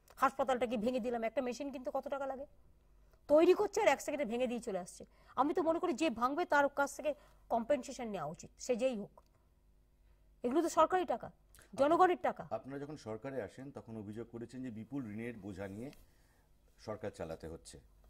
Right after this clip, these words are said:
Speaker 2: তার মাঝে অভিযোগ উঠেছে, বিরোধীরা, আহ, চেঁচিয়েছেন যে এর মধ্যে ক্লাব, এদের এত টাকা দেওয়া হচ্ছে কেন?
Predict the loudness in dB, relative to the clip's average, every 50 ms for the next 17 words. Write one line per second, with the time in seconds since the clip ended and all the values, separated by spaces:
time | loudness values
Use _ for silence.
0 | -20 -20 -20 -20 -20 _ _ -14 _ -6 -6 -6 -6 -6 -6 -6 -6 -4 -4 -6
1 | -6 -6 -8 -10 -10 -8 -8 -8 -8 -8 -8 -6 -6 -6 -6 -6 -10 -14 -16 -12
2 | -8 -6 -6 -6 -6 -6 -8 -12 -16 -16 -12 -12 -12 -10 -10 -10 -10 -10 -10 -10
3 | -10 -8 -8 -8 -10 -12 -16 -20 -20 -20 _ -12 -10 -8 -8 -8 -8 -8 -8 -10
4 | -10 -12 _ _ _ _ _ _ _ -6 -4 -4 -4 -4 -6 -8 -12 -18 _ _
5 | -14 -10 -8 -6 -4 -4 -6 -6 -8 -10 -8 -8 -8 -8 -8 -8 -8 -8 -10 -10
6 | -12 -12 -12 -12